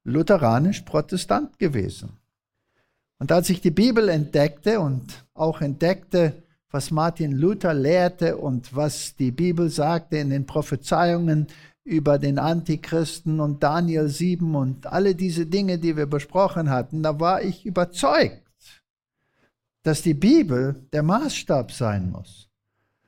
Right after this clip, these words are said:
Natürlich war ich dann auch überzeugt, dass Martin Luther,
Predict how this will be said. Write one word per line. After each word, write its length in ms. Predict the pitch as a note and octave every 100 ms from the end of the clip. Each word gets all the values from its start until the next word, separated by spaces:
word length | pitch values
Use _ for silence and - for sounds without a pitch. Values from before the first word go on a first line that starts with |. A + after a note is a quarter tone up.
| _ _
Natürlich 420 | E3 A3+ A3 G3 F#3
war 160 | F3+
ich 60 | F3+
dann 240 | E3 D#3
auch 200 | E3 E3+
überzeugt, 680 | E3 C#3 - A#3+ C#4 C#3+ -
dass 180 | C3 -
Martin 480 | C3 D#3+ D3+ C3+ B2
Luther, 540 | F#3+ C#4 - B2+